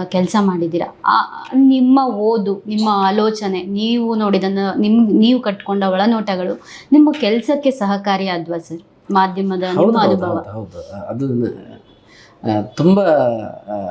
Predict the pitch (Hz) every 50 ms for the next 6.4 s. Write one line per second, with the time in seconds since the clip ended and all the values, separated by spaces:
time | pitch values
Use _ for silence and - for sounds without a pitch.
0 | 87 - - 101 98 92 92 110 - _ - - - 135 139 160 - - 170 160
1 | 139 143 - - 131 123 - 131 127 120 113 110 101 101 - - 107 92 98 98
2 | 95 98 98 - 95 92 - - 92 - 92 95 101 - 127 131 135 131 143 202
3 | 196 185 190 - - - - - - _ _ - 135 135 135 147 160 165 175 196
4 | 208 202 170 - - - - - 131 135 156 165 170 165 - 160 156 156 156 151
5 | 156 156 147 156 151 151 143 143 139 139 143 - - - - 147 147 143 143 139
6 | 139 147 143 143 143 - - -